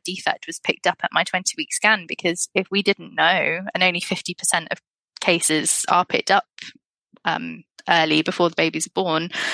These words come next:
if we didn't know, we would have just taken her home, and then she would have deteriorated quite quickly. So we're very, very lucky. Um, and her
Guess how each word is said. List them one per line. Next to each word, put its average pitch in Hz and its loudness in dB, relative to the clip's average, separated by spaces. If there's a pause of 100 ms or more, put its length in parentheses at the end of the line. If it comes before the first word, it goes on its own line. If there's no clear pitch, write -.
(240)
if 196 0
we 196 4
didn't 208 2
know, 170 2
we 202 2
would 254 2
have 196 -4
just - -6
taken 156 -4
her 165 2
home, - -6 (140)
and 160 -4 (180)
then 156 0
she - 0
would 160 2
have 147 -4
deteriorated 160 0
quite - -4
quickly. - -6
So 156 0 (600)
we're 160 0
very, 165 2
very 170 -2
lucky. 165 -4 (1000)
Um, 180 -4 (580)
and 202 2
her 170 6